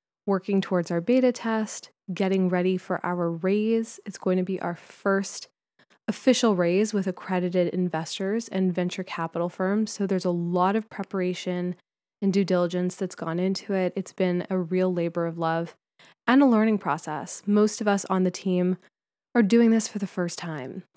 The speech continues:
so there's lots to learn about, there's lots to get right, and we want everything to be perfect for this raise and for our future shareholders. Something I've been wanting to talk about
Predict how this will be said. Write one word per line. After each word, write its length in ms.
so 460
there's 180
lots 460
to 120
learn 220
about, 360
there's 160
lots 420
to 100
get 240
right, 360
and 360
we 240
want 300
everything 440
to 100
be 140
perfect 680
for 540
this 360
raise 380
and 220
for 280
our 140
future 640
shareholders. 880
Something 340
I've 160
been 240
wanting 440
to 100
talk 340
about 500